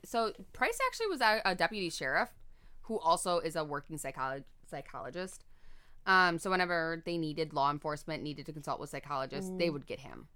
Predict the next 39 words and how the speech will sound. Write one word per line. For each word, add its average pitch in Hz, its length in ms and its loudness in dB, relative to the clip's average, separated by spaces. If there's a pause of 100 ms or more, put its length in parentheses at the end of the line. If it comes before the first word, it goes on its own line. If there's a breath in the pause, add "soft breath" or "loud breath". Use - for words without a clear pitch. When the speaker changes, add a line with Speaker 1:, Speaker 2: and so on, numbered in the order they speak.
(100)
Speaker 2:
So 220 140 0
he's 196 180 0
part 196 200 -2
of 180 100 -4
also 175 300 -8
that - 200 -14
sheriff's 170 320 -12
department. - 460 -8 (420)
Speaker 1:
Yeah, 381 1040 2
he, 240 340 -6
uh, 311 60 4 (300)
Speaker 2:
Mm-hmm. 180 340 -8
Speaker 1:
like 190 60 -4
I 202 40 -4
said, 190 180 0
he 226 180 -4
actually 311 260 -2
is 269 120 -6
the 254 80 -2
one 226 120 2
who 233 80 -2
diagnosed 175 540 2
Joanne 147 500 -4 (180)
with 156 220 -4
all 143 160 2
her 143 100 -6
problems 139 480 -4
back 139 260 -10 (260)
then, 147 420 -8 (200)
before 160 300 0
this 196 140 -2
Speaker 2:
Mm-hmm. 202 80 -6
Speaker 1:
crime. 139 300 -4
He 165 120 -6
diagnosed 151 400 0
her 151 100 -4
with 151 200 -6
borderline 143 340 -2
personality 143 520 -8